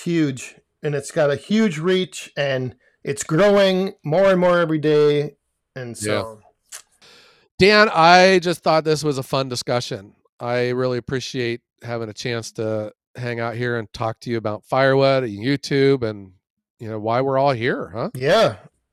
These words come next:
Speaker 1: I enjoyed it as well. And like I said, I'd, it'd be interesting to hear, you know, the response to it. And, and like, s-, you know, maybe we'll talk about YouTube again sometime.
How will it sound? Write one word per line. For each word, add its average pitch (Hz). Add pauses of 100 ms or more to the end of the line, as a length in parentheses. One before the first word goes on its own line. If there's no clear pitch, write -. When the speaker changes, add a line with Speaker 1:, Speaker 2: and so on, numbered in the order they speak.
(100)
Speaker 1:
I 170
enjoyed 175
it 180
as 143
well. 170
And 147
like 175
I 151
said, 226
I'd, 185
it'd 180
be 202
interesting 208
to 175
hear, 180 (480)
you 151
know, 147
the 143
response 160
to 139
it. 131
And, 123 (100)
and 139
like, 156
s-, - (320)
you 143
know, 120
maybe 135
we'll 165
talk 180
about 180
YouTube 196
again 202
sometime. 120